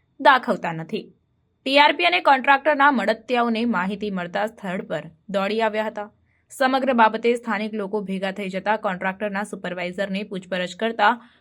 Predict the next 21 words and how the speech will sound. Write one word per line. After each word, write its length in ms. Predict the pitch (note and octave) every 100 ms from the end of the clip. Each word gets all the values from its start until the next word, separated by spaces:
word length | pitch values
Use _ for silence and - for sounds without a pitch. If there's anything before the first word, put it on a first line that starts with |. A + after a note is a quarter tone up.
| _
ગોળ 340 | A3 G#3+ C#4+ D#4+
ગોળ 260 | A#3 B3
ફેરવી 360 | B3 A3 G3+ A3+
મુદ્દાથી 460 | G#3+ E3+ F#3+ G3 G#3+
ભટકવાનો 600 | E3+ E3+ G#3 G#3+ F#3+ G3+
પ્રયત્ન 500 | F#3+ F3 G3+ E3 E3+ - _ _ _
કરી 200 | B3 A3+
રહ્યા 220 | G#3 E3
હતા. 440 | D#3+ F3 F#3 F3 - _ _ _ -
સ્થાનિક 400 | - A#3+ A#3+ B3
લોકોના 380 | A#3+ C4 C4+
જણાવ્યા 380 | B3+ A#3 A3+ A#3
મુજબ 380 | A3 G3 G3+ G#3+ - _ _ _ _ _
આ 240 | A#3 C#4+ -
અગાઉ 360 | A#3 A3+ A3
પણ 320 | A#3+ F#3 - - _ -
કોન્ટ્રાક્ટરને 720 | B3 A3+ B3 B3 A#3+ C4+ A#3
સૂચનાઓ 480 | A#3+ A#3 F#3+ G3+ G3+
આપવામાં 580 | A#3 G#3 G3 G3 F#3+ G#3
આવી 220 | F3+ F3+
હતી 320 | F3 F3+ -